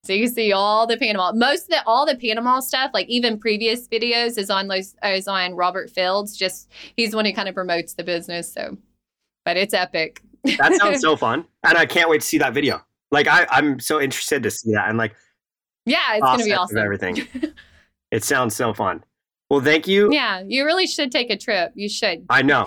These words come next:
Speaker 1: <laughs>
Speaker 2: I want to. I need to go on a fishing trip. That's, like, something that I need to do very soon. Salt Life, let's make a fishing trip happen.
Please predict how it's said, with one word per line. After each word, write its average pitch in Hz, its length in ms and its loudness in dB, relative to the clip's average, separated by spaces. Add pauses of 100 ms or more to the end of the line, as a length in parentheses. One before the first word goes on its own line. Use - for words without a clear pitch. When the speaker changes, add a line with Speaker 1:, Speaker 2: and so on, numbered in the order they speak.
Speaker 1:
<laughs> - 80 -10
Speaker 2:
I 135 60 0
want 117 240 0
to. 92 220 -2
I 123 120 0
need 131 180 2
to 127 100 2
go 117 260 2
on 110 140 -2
a - 20 -6
fishing 101 280 -6
trip. - 160 -6 (160)
That's, 123 220 -2
like, 131 280 0 (180)
something 117 600 -2
that 104 260 -2
I 104 80 -2
need 101 160 -4
to 95 60 -6
do 92 160 -2
very 92 260 -2
soon. 73 280 -10 (280)
Salt 131 220 0
Life, 110 360 -2
let's 110 160 -6
make 120 180 0
a 117 40 -4
fishing 147 400 2
trip 131 200 -2
happen. 123 440 0